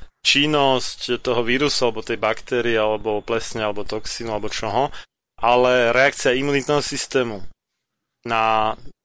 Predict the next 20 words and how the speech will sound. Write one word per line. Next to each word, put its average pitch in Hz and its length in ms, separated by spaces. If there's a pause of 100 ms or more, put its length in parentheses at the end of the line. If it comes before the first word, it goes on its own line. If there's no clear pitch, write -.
(360)
toho 113 400
votrelca. 110 640 (1080)
No 117 140
a - 20
tá 123 160
reakcia 131 460
imunitného 143 480
systému 143 500
na 117 140
niečo, 151 560 (560)
čo 139 400
je 135 400 (1120)
časťou 139 640
vyseparovanou, 123 960
povedzme, 123 320
toho 127 220
chrípkového 123 960
vírusu, 123 580
môže 123 320
byť 131 160